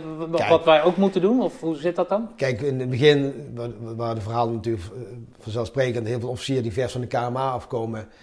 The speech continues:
Speaker 2: Hè, die komen, eh, eh, die hebben vier jaar, eh, eh, de K M A gedaan, maar die komen daarvoor uit de schoolbank. Eh, dus, eh, die onderofficieren zijn van, wij weten wat het echte werk is. En zo'n K M A-officier, die heeft alleen nog maar, eh, het, eh, het boek, eh, gelezen wat het echte werk is.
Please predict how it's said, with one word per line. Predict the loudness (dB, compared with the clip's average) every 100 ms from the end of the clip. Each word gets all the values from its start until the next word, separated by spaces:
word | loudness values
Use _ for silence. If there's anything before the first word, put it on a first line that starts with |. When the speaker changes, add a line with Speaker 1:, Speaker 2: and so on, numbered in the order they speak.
| -20 _
Speaker 2:
Hè, | -8 -6
die | -4
komen, | -6 -6 -10
eh, | -14
eh, | -14 -14 -14 -16 -16 -10
die | -4
hebben | -4 -4
vier | -2 -2
jaar, | 0 0 0 -2
eh, | -2 -2 -2 -4 -6 -8
eh, | -8
de |
K | -4
M | -4 -2
A | -4
gedaan, | -4 -4
maar | -6
die | -6
komen | -6 -6 -6 -8 -6
daarvoor | -6 -6 -6 -8 -12
uit | -10
de |
schoolbank. | -2 -2 -2 -6 -12 _
Eh, | -16 -12 -10 -10 -14 _ -20 -20 -20 _
dus, | -10 -10 -10
eh, | -16 -16 -18 -12
die | -8 -4
onderofficieren | -2 -2 -2 -2
zijn | 0 -2
van, | -4 -6 -6
wij | -2 0
weten | 2 0 -2
wat | -4 -4
het |
echte | -4 -4 -2
werk | -2 -2 -2
is. | -4 -6 -10
En | -8
zo'n | -6
K | -4
M | -4 -2
A-officier, | -4 -4 -8
die | -10
heeft | -10 -8 -6
alleen | -6 -4
nog | -4
maar, | -6 -4
eh, | -4 -4 -6 -8 -8
het, | -6
eh, | -4 -4 -6
het | -6 -4
boek, | -2 2
eh, | 2
gelezen | 2 2 2 0
wat | -2
het | -4
echte | -6 -6
werk | -6 -6 -6
is. | -12 -16